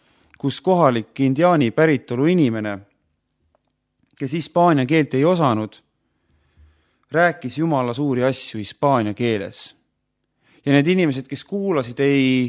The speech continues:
saanud nagu arugi, et, et see inimene hispaania keelt ei oska ja ta oli kohalikust kontekstist ka pärit ja, ja kui hiljem siis keegi pöördus tema poole, siis ta ei saanud mitte midagi aru, ta ei osanud mitte midagi vastata,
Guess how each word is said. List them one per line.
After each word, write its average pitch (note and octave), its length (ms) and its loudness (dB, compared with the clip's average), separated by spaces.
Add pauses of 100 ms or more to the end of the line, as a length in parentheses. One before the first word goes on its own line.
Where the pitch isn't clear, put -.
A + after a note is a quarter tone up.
saanud D#3+ 320 2
nagu C#3 180 4
arugi, D3 400 6
et, - 300 -10 (500)
et C3 80 -6
see E3 240 0
inimene C#3+ 320 2
hispaania D3 400 0
keelt C#3 240 -4
ei E3+ 140 -2
oska - 420 -4
ja A#2 120 0 (200)
ta C#3 80 -2
oli B2+ 140 -2
kohalikust C#3+ 480 0
kontekstist C3+ 580 -6
ka D#3 80 -4
pärit D#3+ 480 2
ja, G#2+ 140 2 (840)
ja D3+ 140 2
kui D#3+ 160 6
hiljem F3+ 260 6
siis C3+ 220 0 (1200)
keegi D3 220 0
pöördus E3+ 480 6
tema C3 180 0
poole, B2+ 460 2 (420)
siis D3+ 240 -6
ta C#3 140 0
ei - 20 -4
saanud C3+ 220 -2
mitte D3 240 -2
midagi C3 260 0
aru, D3+ 400 2
ta B2 80 -8
ei B2+ 80 -4
osanud B2 300 -8
mitte C3 180 -6
midagi G#2+ 240 -6
vastata, B2 640 -4